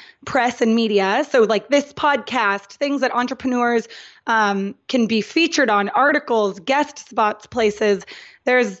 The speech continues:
this common, um, misconception that you participate in the piece of media and then your world sort of changes. Um, my specialty is teaching active press versus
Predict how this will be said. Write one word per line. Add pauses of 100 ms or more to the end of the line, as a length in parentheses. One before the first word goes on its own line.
this
common,
um,
misconception
that
you
participate
in (280)
the
piece
of
media
and
then
your
world
sort
of
changes. (420)
Um,
my
specialty
is
teaching
active
press
versus